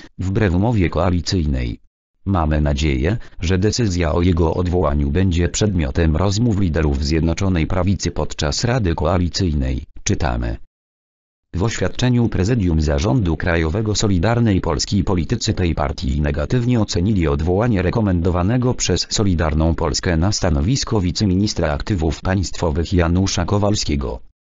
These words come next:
Nastąpiło to wbrew umowie koalicyjnej zawartej w ramach Zjednoczonej Prawicy, dodano. Podkreślono, że dzieje się to zaraz po sprzeciwie ministrów Solidarnej Polski wobec uchwał Rady Ministrów związanych z przyjęciem ustaleń szczytu Rady Europejskiej z grudnia dwa tysiące dwadzieścia rok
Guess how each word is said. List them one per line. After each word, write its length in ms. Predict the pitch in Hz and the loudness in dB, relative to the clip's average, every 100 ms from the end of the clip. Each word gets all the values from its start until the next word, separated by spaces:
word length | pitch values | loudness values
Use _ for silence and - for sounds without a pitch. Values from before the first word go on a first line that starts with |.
| - | -4
Nastąpiło 640 | 101 101 92 82 113 123 113 | -4 -2 -2 0 0 0 0
to 200 | 90 73 | 0 0
wbrew 340 | 78 117 107 | 0 0 2
umowie 400 | 92 113 107 82 | 2 2 2 2
koalicyjnej 680 | 76 92 90 98 123 117 95 | 2 0 0 -2 0 2 2
zawartej 520 | 92 90 135 127 104 | 2 0 0 0 0
w 40 | 90 | 2
ramach 440 | 85 85 78 80 | 2 2 0 -2
Zjednoczonej 680 | 78 80 82 82 98 82 73 | 0 0 0 0 0 0 0
Prawicy, 560 | 92 95 87 71 62 - - | 0 0 0 -2 -4 -8 -6
dodano. 560 | 65 82 95 69 58 57 _ _ _ _ _ _ _ _ _ | -2 0 0 -2 -6 -10 _ _ _ _ _ _ _ _ _
Podkreślono, 840 | - 98 - 80 - 90 101 107 98 - - | -2 -2 0 -2 0 0 0 0 -2 -8 -6
że 180 | 92 101 | -2 2
dzieje 260 | 95 107 82 | 2 2 0
się 140 | 85 | -2
to 220 | 80 73 - - - | -2 -4 -6 -10 -4
zaraz 420 | 110 127 117 - | -2 0 -2 -4
po 160 | 104 92 | -4 -2
sprzeciwie 540 | - 95 123 104 104 | -2 -2 -2 0 2
ministrów 680 | 92 101 - - 67 - - | 2 0 0 0 0 -4 -6
Solidarnej 680 | - 101 85 113 117 107 87 | -2 0 2 2 2 2 0
Polski 420 | 82 - - 78 | -2 -2 -2 0
wobec 380 | 82 80 82 - | 0 0 0 0
uchwał 480 | - - 101 92 | 0 -2 -2 0
Rady 280 | 107 120 117 | 0 0 2
Ministrów 600 | 95 92 107 - 78 69 76 | 2 2 0 0 0 0 0
związanych 680 | 76 92 95 73 62 78 | 0 0 0 0 0 -2
z 80 | - | -4
przyjęciem 640 | - 101 82 73 - 90 95 | -4 0 2 0 2 2 2
ustaleń 540 | - 78 80 87 92 | 0 -2 0 0 0
szczytu 360 | - - 80 82 | 0 -2 -2 0
Rady 380 | 87 113 85 82 | 0 2 2 2
Europejskiej 720 | 82 - 90 87 - 101 80 | 0 0 0 0 0 2 2
z 80 | 80 | 2
grudnia 460 | 95 85 80 76 | 0 0 2 2
dwa 220 | 80 107 | 0 0
tysiące 460 | 131 131 90 78 104 | 0 0 0 2 0
dwadzieścia 500 | 101 120 76 - 85 | 0 0 -2 -2 -2
rok 320 | 67 55 - | -2 -4 -8